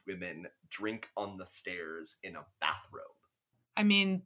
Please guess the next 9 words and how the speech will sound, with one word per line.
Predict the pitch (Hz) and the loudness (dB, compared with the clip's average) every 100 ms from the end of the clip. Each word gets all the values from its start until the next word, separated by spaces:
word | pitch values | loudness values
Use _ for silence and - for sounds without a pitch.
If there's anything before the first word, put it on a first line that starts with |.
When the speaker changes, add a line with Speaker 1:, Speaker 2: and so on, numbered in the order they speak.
| - | 4
Speaker 2:
there's | 190 185 | 6 8
no | 202 196 | 8 8
lie | 160 147 | 8 6
there. | 143 - - - | 4 0 -2 0
Speaker 1:
No | 165 190 | 4 6
lies | 151 127 110 | 8 6 6
detected, | - 101 82 71 71 76 | 0 -4 -6 -6 -10 0
right? | 98 107 - - - - _ _ | 0 2 -4 -14 -20 -20 _ _
Uh, | 104 95 95 95 90 | 0 2 2 2 0